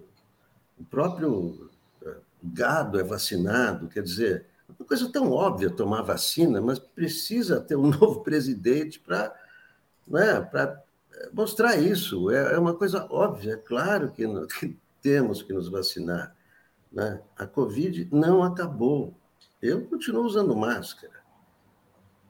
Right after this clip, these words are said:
É, tem cinquenta mortes por dia de, de covid, eu continuo usando máscara.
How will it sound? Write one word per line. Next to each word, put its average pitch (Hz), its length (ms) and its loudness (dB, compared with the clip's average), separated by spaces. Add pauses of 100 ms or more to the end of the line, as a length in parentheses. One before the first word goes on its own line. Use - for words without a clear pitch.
(160)
É, 90 340 -4 (300)
tem 135 180 4
cinquenta 127 480 4
mortes 110 360 2
por 175 200 -2
dia 151 400 4
de, 87 240 -6
de 87 140 -12
covid, 110 800 -2
eu 180 160 0
continuo 180 340 -4
usando 175 300 0
máscara. - 580 -4